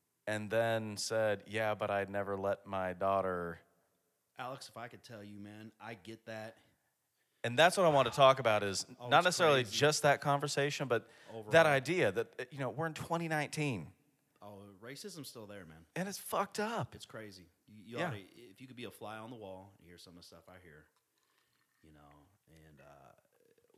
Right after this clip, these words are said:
Speaker 2: well, I never, I mean, I, I li-, I mean, I don't have anything against black people, but I never let my, my daughter date one.
Speaker 1: Yeah, and
Speaker 2: Like
Speaker 1: when they say
Speaker 2: that.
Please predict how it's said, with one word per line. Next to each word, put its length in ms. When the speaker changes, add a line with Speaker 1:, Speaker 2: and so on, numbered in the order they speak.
Speaker 2:
well, 120
I 80
never, 360
I 60
mean, 220
I, 120
I 60
li-, 60
I 240
mean, 80
I 40
don't 100
have 80
anything 220
against 280
black 240
people, 180
but 120
I 120
never 280
let 180
my, 240
my 120
daughter 360
date 200
one. 220
Speaker 1:
Yeah, 180
and 100
Speaker 2:
Like 80
Speaker 1:
when 100
they 120
say 260
Speaker 2:
that. 100